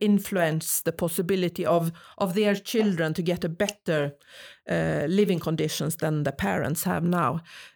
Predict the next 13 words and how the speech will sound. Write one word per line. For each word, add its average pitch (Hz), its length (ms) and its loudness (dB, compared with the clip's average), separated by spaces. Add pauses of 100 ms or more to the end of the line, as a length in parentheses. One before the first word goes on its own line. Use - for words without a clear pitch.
Um, 175 600 -4 (280)
I 190 100 -2
can 190 160 0
take 202 240 -2
an, 190 360 -2 (340)
one 202 360 2
example 208 540 0
that 196 220 -2
we 202 120 2
are 190 60 0
working 196 460 0
with 175 160 0
the 165 360 2